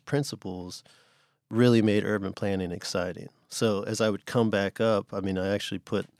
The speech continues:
about ninety thousand miles on a car in ten months. I mean, I was basically commuting to Virginia Tech. And I'd come back up and, and explore these new concepts I was learning, and I'd see,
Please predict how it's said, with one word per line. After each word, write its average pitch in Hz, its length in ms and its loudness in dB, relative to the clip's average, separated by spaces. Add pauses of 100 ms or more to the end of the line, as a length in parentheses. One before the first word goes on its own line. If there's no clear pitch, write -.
(380)
about 95 220 2
ninety 98 340 -2
thousand 98 360 -4
miles 98 340 -2
on 92 100 -8
a - 160 -14
car 98 200 -2
in 82 60 -10
ten 95 260 -6
months. 95 340 -4
I 98 40 -8
mean, 90 140 -8
I 90 60 -4
was 87 180 -10 (120)
basically 101 460 -2
commuting 95 540 -2
to 87 80 -10
Virginia 92 380 -12
Tech. - 280 -8 (640)
And 104 120 4
I'd 101 220 0
come 117 200 6
back 104 300 2
up 107 240 4
and, 95 240 -2
and 101 320 -4 (800)
explore 107 500 2
these 101 240 -2
new 104 180 0
concepts 101 540 -4
I 98 80 -2
was 90 160 -8
learning, 104 360 0
and 87 100 -6
I'd 90 120 -10
see, 110 560 -2